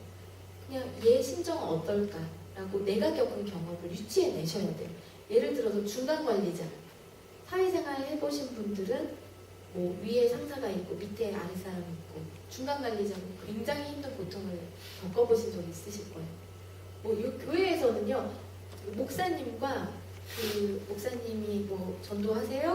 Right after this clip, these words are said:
뭐 이렇게 하면 뭐 밑에서는 뭐 이 집사님을 케어하고 있고 중간 관리자로서 <laughs> 어려움 같은 게 있잖아요. 뭐 사역자의 자리도 그렇고 중간 관리자. 음.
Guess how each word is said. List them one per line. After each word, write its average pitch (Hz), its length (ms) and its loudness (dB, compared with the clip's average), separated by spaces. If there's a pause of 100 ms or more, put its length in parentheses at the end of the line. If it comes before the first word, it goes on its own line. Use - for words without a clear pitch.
(120)
뭐 196 100 6
이렇게 196 240 -2
하면 226 440 -2 (140)
뭐 180 320 -4 (400)
밑에서는 208 760 -2 (360)
뭐 - 320 -6 (180)
이 190 80 -6
집사님을 208 520 -2
케어하고 311 480 -2
있고 170 320 -2
중간 226 340 -2
관리자로서 170 680 -2
<laughs> - 960 -4
어려움 339 360 10
같은 285 240 4
게 190 60 2
있잖아요. 196 400 8 (880)
뭐 190 80 -6
사역자의 254 540 6
자리도 170 380 -2
그렇고 - 380 -8 (300)
중간 233 260 2
관리자. 156 280 -2 (340)
음. 165 120 -6